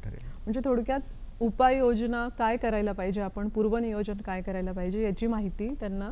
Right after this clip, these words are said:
Speaker 2: दिली
Speaker 1: मिळत
Speaker 2: जाते
Speaker 1: असते.
Speaker 2: त्या ठिकाणी. सर, कार्यक्रमाच्या समारोपाकडे आपण वळतोय, तर जाता जाता शेतकरी बांधवांना काय सल्ला द्याल?
Speaker 1: सध्याची परिस्थिती ही अनुकूल नाही काही भागासाठी, पण काही भागांमध्ये द्राक्षाच्या ज्या बागा आहेत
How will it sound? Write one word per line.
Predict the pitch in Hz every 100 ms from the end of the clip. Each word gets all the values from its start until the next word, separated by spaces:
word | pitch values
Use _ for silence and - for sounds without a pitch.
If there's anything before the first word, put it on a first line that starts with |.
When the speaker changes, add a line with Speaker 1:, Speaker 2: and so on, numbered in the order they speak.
| 330
Speaker 2:
दिली | 277 202
Speaker 1:
मिळत | -
Speaker 2:
जाते | - -
Speaker 1:
असते. | 196
Speaker 2:
त्या | 180 175
ठिकाणी. | 190 185 185 202 - - -
सर, | 262
कार्यक्रमाच्या | 254 247 254 240 240 247
समारोपाकडे | 262 226 220 220 208 220 214 208
आपण | 185 254
वळतोय, | 240 220 190 220 214
तर | 226
जाता | 214 190 233
जाता | 226 214 233 254
शेतकरी | 220 - 214
बांधवांना | 202 190 196 190 185
काय | 190 202
सल्ला | 214 185 170 170
द्याल? | 175 180 - - - - - -
Speaker 1:
सध्याची | - 143 147 190 214
परिस्थिती | 190 185 - 180
ही | 190 190 190
अनुकूल | 151 151 160 143
नाही | 113 110 98 - - - - - - - -
काही | 139 151
भागासाठी, | 135 110 117 - -
पण | 104 139
काही | 147 127 123
भागांमध्ये | 160 139 143 147 131 127
द्राक्षाच्या | 113 113 117 - 151 156
ज्या | 156
बागा | 127 110 113
आहेत | 107